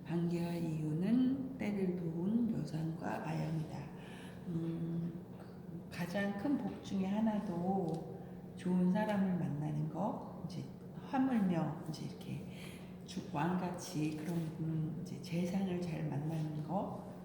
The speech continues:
이거 이상의 복이 없겠죠. 그래서 이제 가끔 이제 절하거나 기도할 때 스님들도 그런 말씀 많이 하세요. 항상 좋은 인연, 귀인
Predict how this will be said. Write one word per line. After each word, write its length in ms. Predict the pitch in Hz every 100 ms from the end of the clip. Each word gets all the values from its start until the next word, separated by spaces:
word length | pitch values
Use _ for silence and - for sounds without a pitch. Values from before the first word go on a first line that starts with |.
| -
이거 180 | 175 175
이상의 420 | 156 180 170 170
복이 280 | - 165 151
없겠죠. 520 | 135 - 139 - - - - - - -
그래서 180 | - 165
이제 340 | 156 151 151 - - - - -
가끔 720 | - 180 - 254 240 175 - 165
이제 200 | 160 160 - - - -
절하거나 680 | 175 196 220 214 190 190 185
기도할 520 | - 180 170 160 -
때 200 | 160 160
스님들도 560 | 208 277 240 220 190 -
그런 220 | 165 156
말씀 320 | 156 151 160
많이 300 | 139 143 151
하세요. 480 | 160 190 196 160 131 - - - -
항상 640 | 208 208 214 240 262 - - -
좋은 360 | - 180 175 165
인연, 560 | 156 160 190 240 285 -
귀인 560 | - 156 156 196 302